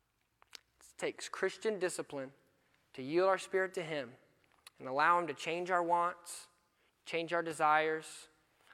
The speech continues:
not to make us robots, not to take away our personality, but rather to bring us in line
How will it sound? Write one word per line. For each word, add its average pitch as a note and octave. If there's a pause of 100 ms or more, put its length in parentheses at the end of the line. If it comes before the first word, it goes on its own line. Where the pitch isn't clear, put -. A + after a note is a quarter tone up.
(120)
not B3+
to -
make G#3
us D3+
robots, F3+
not G#3
to F#3+
take F#3+
away F#3+
our F3
personality, E3+ (840)
but C3+
rather D#3+
to D3+
bring E3
us F#3+
in F#3+
line D#3